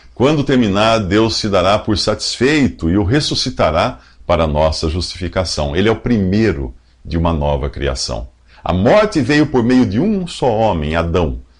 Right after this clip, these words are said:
Também a ressurreição dos mortos veio por meio de um só homem, Jesus.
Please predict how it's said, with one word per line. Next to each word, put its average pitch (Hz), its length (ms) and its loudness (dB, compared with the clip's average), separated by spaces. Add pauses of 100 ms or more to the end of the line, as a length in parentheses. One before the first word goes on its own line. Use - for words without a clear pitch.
(240)
Também 104 360 2
a 123 80 2
ressurreição 107 640 0
dos 92 140 -2
mortos 82 520 0
veio 101 260 0
por 98 180 0
meio 98 300 0
de 85 100 -2
um 165 160 2
só 180 160 0
homem, 127 560 0
Jesus. 78 720 -4